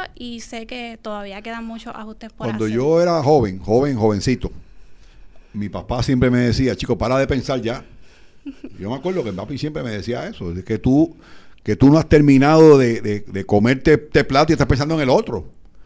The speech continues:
Speaker 2: Y, y yo creo que eso es algo que está en mi D N A y, y, y, y me lleva a preguntarte,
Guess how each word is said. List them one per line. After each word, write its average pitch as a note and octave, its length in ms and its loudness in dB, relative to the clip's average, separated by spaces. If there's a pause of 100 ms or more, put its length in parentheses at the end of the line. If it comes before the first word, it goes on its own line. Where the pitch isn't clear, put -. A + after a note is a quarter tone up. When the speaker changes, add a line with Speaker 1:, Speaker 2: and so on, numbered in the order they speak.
(400)
Speaker 2:
Y, A2 260 -2
y A#2 40 2
yo C#3 100 2
creo G#3 160 4
que F3 80 -2
eso D#3+ 360 4
es C3 120 -2
algo C#3+ 260 4
que A#2 140 -2 (160)
está G2 300 -4
en B2 60 2
mi C3 100 4
D B2 100 2
N B2+ 180 -2
A G2+ 160 -10 (340)
y, - 80 -10
y, F#2+ 1040 -6
y, G2+ 80 -8
y G2 60 -4
me F#2+ 160 -2
lleva B2+ 340 4
a A2+ 140 -2
preguntarte, G2 800 -2